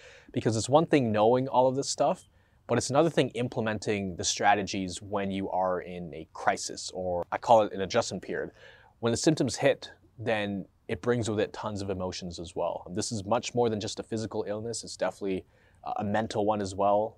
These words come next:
and emotional. I found the emotions to be actually harder than the physical symptoms. Not to say that the physical symptoms are a walk in the park, but there's much more to this illness than the eye can see, as you already know. So if you've had brain fog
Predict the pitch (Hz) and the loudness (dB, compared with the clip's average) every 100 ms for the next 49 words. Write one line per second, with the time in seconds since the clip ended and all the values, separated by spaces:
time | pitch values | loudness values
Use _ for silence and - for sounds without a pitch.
0 | _ 98 92 101 - 104 101 87 98 101 | _ -6 -2 -2 -4 -6 -2 0 0 -2
1 | 98 95 92 90 - 92 - 90 90 92 | -2 -4 -4 -4 -6 -10 -10 -8 -4 -4
2 | - 90 - - 101 101 107 104 _ _ | -4 -10 -12 -2 0 2 0 -4 _ _
3 | _ _ - 90 87 - 95 98 101 - | _ _ -6 -4 -4 -4 -4 -4 -6 -6
4 | 113 143 160 - - - 113 117 - 131 | -6 -6 -6 -10 -14 -2 -2 0 0 2
5 | 110 92 92 - 98 95 90 95 98 95 | 2 -2 -6 -4 -4 -6 -6 -6 -6 -6
6 | 87 87 95 - 85 - 127 - _ 113 | -4 2 0 0 -14 2 2 2 _ 0
7 | 98 113 117 113 - 113 107 98 - 98 | 2 0 2 0 0 -4 -4 -4 -4 -6
8 | 95 95 95 82 - 90 - 78 - 80 | -6 -6 -6 -8 -10 -10 -6 -8 -8 -10
9 | - 92 71 80 - 92 87 - - _ | -8 -8 -10 -10 -2 0 0 -6 -14 _
10 | _ - 101 95 85 87 85 82 78 71 | _ -10 -6 -4 -4 -2 -4 -6 -8 -10
11 | - - 123 123 110 - 123 127 120 113 | -12 0 0 2 -4 2 2 2 0 0
12 | 110 120 117 | 2 4 2